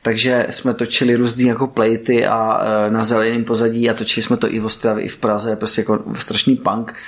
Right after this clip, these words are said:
A vůbec, že to tak jako vypadá, jako tak za to může třeba jako George Pinkava, kterejž to teďka jako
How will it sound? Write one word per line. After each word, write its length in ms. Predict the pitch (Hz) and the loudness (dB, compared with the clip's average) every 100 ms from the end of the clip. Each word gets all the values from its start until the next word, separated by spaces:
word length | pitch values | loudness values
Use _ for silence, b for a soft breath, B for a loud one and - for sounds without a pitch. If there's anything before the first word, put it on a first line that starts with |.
| B B B - | B B B -8
A 40 | |
vůbec, 240 | 107 117 113 | -2 0 2
že 100 | 113 | 2
to 120 | 110 | 0
tak 180 | 113 110 | 0 -4
jako 160 | 104 110 | -2 0
vypadá, 480 | 110 113 110 107 | 0 0 2 2
jako 400 | 107 107 - 107 | 2 -2 -6 -6
tak 140 | 104 107 - - | -4 -6 -8 -8
za 300 | 110 110 107 | -6 -4 0
to 100 | 110 | 2
může 220 | 107 107 | 2 2
třeba 300 | - 110 107 | 0 0 0
jako 180 | 107 113 | 0 -4
George 300 | 110 110 - | -2 -2 0
Pinkava, 420 | 113 104 107 107 | -2 0 0 -2
kterejž 400 | 107 113 104 104 | -2 0 2 0
to 140 | - 107 | -2 -2
teďka 360 | 107 - 110 | -2 -2 -2
jako 280 | 107 107 | -2 -4